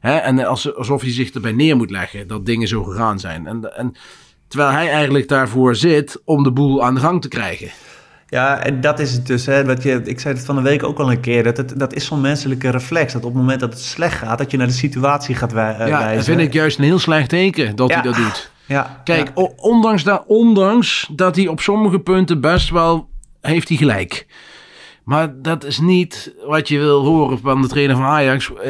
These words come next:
Speaker 1: in, in het moment dat je in een dip zit. Hè? Want nou ja, we zitten, we staan wel bovenaan. Maar het spel is van een, van een niveau van, heb ik jou daar op het moment. Dus ja, je mag daar wel wat, eh, wat meer daadkracht verwachten. En wat meer st-, wat, wat strengere teksten. En wat meer, wat, eh,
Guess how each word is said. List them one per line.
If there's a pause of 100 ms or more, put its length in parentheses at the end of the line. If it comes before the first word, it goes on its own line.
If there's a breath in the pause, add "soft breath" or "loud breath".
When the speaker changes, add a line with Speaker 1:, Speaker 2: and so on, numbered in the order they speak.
(140)
Speaker 1:
in,
in
het
moment
dat
je
in
een
dip
zit.
Hè?
Want (340 loud breath)
nou
ja,
we
zitten,
we
staan
wel
bovenaan. (340 loud breath)
Maar
het
spel
is
van
een,
van
een
niveau
van,
heb
ik
jou
daar
op
het
moment.
Dus (540 loud breath)
ja,
je
mag
daar
wel
wat,
eh,
wat
meer
daadkracht
verwachten.
En
wat
meer
st-,
wat,
wat
strengere
teksten.
En
wat
meer,
wat,
eh,